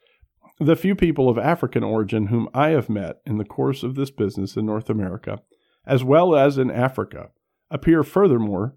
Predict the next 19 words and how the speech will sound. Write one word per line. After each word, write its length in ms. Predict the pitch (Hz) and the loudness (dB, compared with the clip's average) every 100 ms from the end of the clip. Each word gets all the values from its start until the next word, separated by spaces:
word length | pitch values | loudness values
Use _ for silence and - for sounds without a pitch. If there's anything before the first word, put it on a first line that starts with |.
| _ | _
to 140 | - 143 | 0 2
have 160 | 131 | 2
accepted 640 | 135 - - 185 - 113 107 | -2 -4 -2 -2 0 -4 -2
the 80 | 110 | -2
physical 500 | - 135 135 - 113 | 0 0 0 -2 -2
appearance 580 | - 165 139 104 - - | 0 0 2 0 -6 -6
of 160 | 127 117 - | -6 -6 -2
A 200 | 143 165 | 0 0
B 280 | 139 147 143 | 0 -2 0
S 240 | 131 127 | -2 -2
Ms 420 | 131 139 98 101 - _ _ | -2 0 0 -4 -10 _ _
that 160 | 147 139 | -4 2
they 160 | 147 156 | 4 4
themselves 500 | 151 139 131 117 123 | 4 2 2 2 2
have 120 | 127 | 0
witnessed 440 | 175 110 104 - _ _ - | 0 0 -6 -12 _ _ -2
with 180 | 143 139 | 0 2
the 180 | 156 - | 0 2
utmost 500 | 208 - 123 101 - | 0 2 0 -2 -4